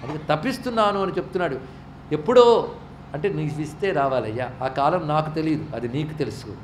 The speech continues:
కాలస్వరూపుడువు. కనుక ద్వంద్వాతీత స్థితిలో నీతో తాదాత్మ్యం చెంది నీతో ఐక్యమయ్యే స్థితి నాకెప్పుడో. ఇది మొత్తం ఈ శ్లోకంలో ఉన్న భావం. ఇప్పుడు చెప్పండి,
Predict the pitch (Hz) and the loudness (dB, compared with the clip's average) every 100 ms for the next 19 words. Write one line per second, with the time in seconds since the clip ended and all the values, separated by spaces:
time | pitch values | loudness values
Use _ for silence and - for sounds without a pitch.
0 | - 123 147 147 135 117 110 101 101 127 | -6 -2 -2 -4 -6 -6 -8 -8 -8 -8
1 | - - - 147 139 127 131 156 175 185 | -10 -16 -8 -4 -2 0 0 0 2 4
2 | 185 180 175 170 151 - 151 160 196 226 | 4 0 -2 -4 -6 -6 -2 0 0 -2
3 | - - - - - 127 185 196 202 185 | -6 -16 -18 -18 -10 -4 -2 2 2 2
4 | 165 170 196 208 - 196 147 175 170 190 | 4 6 6 4 0 0 2 0 0 0
5 | 190 185 151 165 156 - 240 220 202 202 | 0 2 4 2 0 4 6 6 4 2
6 | - 170 214 190 156 151 127 131 110 139 | 2 -2 0 2 2 0 -4 -4 -2 -2
7 | 113 131 156 131 135 180 147 120 135 135 | -2 -4 -4 -6 -8 -10 -10 -10 -10 -10
8 | 135 131 123 135 117 - - - 135 165 | -12 -12 -6 -6 -6 -16 -16 -12 -4 0
9 | 151 147 180 165 143 127 | 2 2 2 2 0 -2